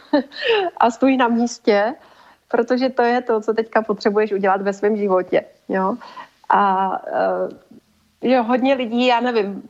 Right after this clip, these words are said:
když je bolí hlava, tak si vezmou ten prášek, ale my tím potlačujeme signály těla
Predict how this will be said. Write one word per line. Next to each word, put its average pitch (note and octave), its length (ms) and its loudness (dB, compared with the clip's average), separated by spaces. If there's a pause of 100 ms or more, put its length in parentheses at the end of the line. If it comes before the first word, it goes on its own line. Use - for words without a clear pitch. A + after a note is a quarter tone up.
(120)
když G3+ 180 -2
je A3+ 100 6
bolí F#3+ 260 2
hlava, A#3+ 300 0
tak B3 140 -4
si - 100 -6
vezmou A3+ 280 0
ten A#3+ 160 -2
prášek, A3 600 -2 (120)
ale F#3+ 560 0
my G#3+ 280 2
tím A#3 300 0
potlačujeme A3 840 0
signály G#3+ 540 0
těla G3 480 2